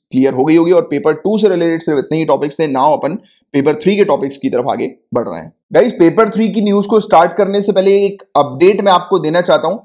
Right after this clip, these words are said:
Actually में कल क्या एक इशू हो गया था लेक्चर रिकॉर्ड करते समय, यानी कि जब मैं लेक्चर रिकॉर्ड कर रहा था और फिर बाद में जाके जब मैं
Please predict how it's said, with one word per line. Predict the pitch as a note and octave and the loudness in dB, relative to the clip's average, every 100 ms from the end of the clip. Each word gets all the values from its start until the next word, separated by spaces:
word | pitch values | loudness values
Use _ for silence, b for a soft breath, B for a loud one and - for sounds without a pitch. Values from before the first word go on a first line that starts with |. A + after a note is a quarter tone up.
| _ _ - | _ _ -2
Actually | D3 - G3+ A3+ | -2 0 -2 0
में | A3+ A3+ | -2 -2
कल | E3+ F#3+ | 0 2
क्या | A3 A3+ | 0 -2
एक | - G3 E3+ | 0 0 0
इशू | E3+ A3+ A3+ | -2 4 4
हो | |
गया | G3 F#3 | 6 4
था | G3 G#3+ - | 4 0 0
लेक्चर | D3 C#3+ - G#3 | -2 -2 0 0
रिकॉर्ड | F#3 - C4+ | 2 2 2
करते | C4+ E3 E3 F#3 | 0 -4 0 -2
समय, | F3 F#3+ | 0 -2
यानी | E3+ D#3 | -2 -2
कि | |
जब | D#3+ D#3+ | -4 -2
मैं | |
लेक्चर | D#3 C#3 F3 | -2 -2 -4
रिकॉर्ड | D3+ C#3+ D#3 | -2 0 0
कर | E3 D#3+ | 0 0
रहा | D#3 | 2
था | D#3+ | 2
और | D3+ | 0
फिर | D3 | 0
बाद | C3 C3 | 0 0
में | D3+ | 0
जाके | C#3+ D#3 | -2 0
जब | D3+ | -4
मैं | D3 D3 | -2 -6